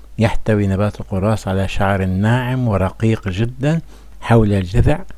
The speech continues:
والأوراق، وهذا يتسبب في اللسع عند لمسه،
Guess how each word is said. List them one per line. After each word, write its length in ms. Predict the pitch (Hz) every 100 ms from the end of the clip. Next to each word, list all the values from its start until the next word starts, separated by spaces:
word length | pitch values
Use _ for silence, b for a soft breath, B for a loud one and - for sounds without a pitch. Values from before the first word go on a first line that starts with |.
| -
والأوراق، 600 | - 330 - 160 131 92 - b b -
وهذا 460 | 101 117 110 113
يتسبب 600 | 107 - - 135 131 151
في 140 | - 110
اللسع 520 | 101 120 - 139 143
عند 300 | 120 127 120
لمسه، 600 | 98 107 117 - 127 143